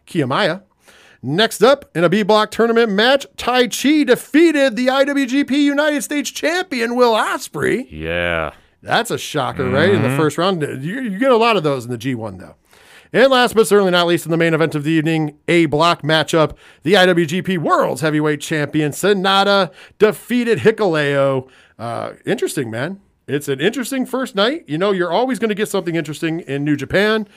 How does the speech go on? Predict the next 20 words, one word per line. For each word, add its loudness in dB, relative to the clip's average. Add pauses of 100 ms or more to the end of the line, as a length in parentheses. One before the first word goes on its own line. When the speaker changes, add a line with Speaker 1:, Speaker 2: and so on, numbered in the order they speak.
(280)
Speaker 1:
Couple 0
big -2
upsets 0
there, 4
though. -2 (160)
Speaker 2:
I 2
was 2
gonna 0
say, 0
it 0
kinda -4
opened 0
up -4
with -4
a -4
little 0
shaking -8
of -4
the, -4
uh, -4